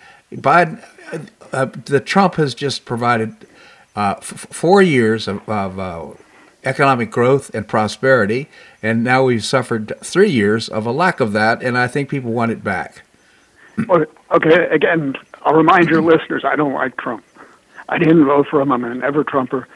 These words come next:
Speaker 2: I would argue that his, his policies are part of the reason we have this,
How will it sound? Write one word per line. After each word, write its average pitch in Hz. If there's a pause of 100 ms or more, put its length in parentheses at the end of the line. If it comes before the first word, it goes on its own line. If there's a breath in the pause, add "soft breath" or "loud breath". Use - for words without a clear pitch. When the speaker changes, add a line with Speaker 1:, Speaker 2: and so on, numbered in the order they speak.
(220 loud breath)
Speaker 2:
I 180
would 175
argue 151
that 131
his, 139 (680 loud breath)
his 139
policies 147 (800 soft breath)
are 147 (500)
part 180
of 151
the 151
reason 143
we 127
have 135
this, 131